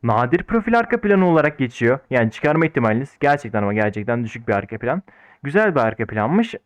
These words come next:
<clears throat> Yedi yüz otuz bir T L iki adet satıcısı var. İki yüz on, iki yüz on iki liraya da iki adet satıcısı var toplamda. Toplam dört adet satıcısı var. Şöyle tümü diyelim.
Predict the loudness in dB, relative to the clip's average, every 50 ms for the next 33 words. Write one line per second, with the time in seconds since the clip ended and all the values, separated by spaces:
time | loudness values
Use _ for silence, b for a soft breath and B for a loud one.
0 | -4 -2 0 2 2 0 -2 -4 _ _ _ _ _ -20 _ _ _ _ _ _
1 | -4 -4 -2 -2 0 0 0 0 0 -2 0 0 0 0 0 0 0 0 0 0
2 | 0 2 0 0 0 -2 -6 -8 -6 -6 -4 -4 -4 -8 -6 -4 -2 -2 -2 -4
3 | -6 _ _ _ _ _ -12 -10 -4 0 0 2 4 4 2 2 0 -4 -8 -8
4 | -2 -2 0 2 2 2 0 0 -2 0 2 2 2 2 2 -2 -2 _ _ -18
5 | -10 -4 0 0 2 0 0 -2 -6 -12 -10 -10 -10 -10 -8 -4 -4 -4 -2 -4
6 | -6 -8 -6 -4 -4 -4 -2 -2 -4 -4 -6 _ _ _ _ _ _ _ -4 -2
7 | -2 0 2 2 4 4 2 2 2 0 -2 -2 -2 -4 -2 -2 -2 -4 -4 -4
8 | -2 -2 -2 -4 _ b b b b b b -2 -2 -2 -2 -2 0 0 2 2
9 | 2 0 0 -2 -6